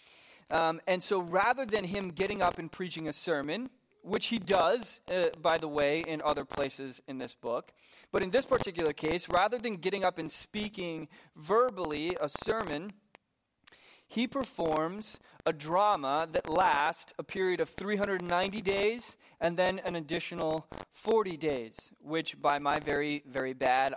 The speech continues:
off the top of the head math is four hundred and thirty days. Is that right? Yes? Four hundred thirty? Very good.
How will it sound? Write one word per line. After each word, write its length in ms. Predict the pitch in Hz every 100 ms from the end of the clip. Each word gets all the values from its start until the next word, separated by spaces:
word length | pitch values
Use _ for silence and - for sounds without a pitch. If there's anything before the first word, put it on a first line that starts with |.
| -
off 220 | 131 -
the 60 |
top 280 | 143 - 127
of 60 | -
the 80 | 127
head 220 | 123 120
math 500 | 123 143 175 - - - - -
is 460 | 165 220 262 - - - -
four 220 | 180 196
hundred 380 | 185 185 180 175
and 200 | 156 147
thirty 580 | - 151 143 139 131 139 _
days. 500 | 131 113 98 - - _ _ _ _ _ _
Is 40 |
that 160 | 123 123
right? 260 | 139 160 - - - _ _ -
Yes? 400 | 135 151 - - _
Four 140 | - 139
hundred 160 | 151
thirty? 320 | - 156 175 165
Very 160 | 117 127
good. 160 | 123